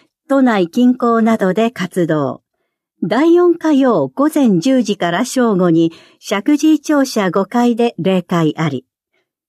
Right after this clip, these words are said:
入会金千円、年会費四千円、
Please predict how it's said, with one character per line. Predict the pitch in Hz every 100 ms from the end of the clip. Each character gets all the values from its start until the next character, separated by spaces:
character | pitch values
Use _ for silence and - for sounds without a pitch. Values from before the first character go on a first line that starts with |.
| _
入 | 196 247
会 | 247 233 214
金 | 226 214
千 | - 226 208 180
円、 | 160 143 - _ _ _
年 | 202 285 294
会 | 285 254
費 | - 180 190
四 | 208
千 | 247 208 185 185
円、 | 165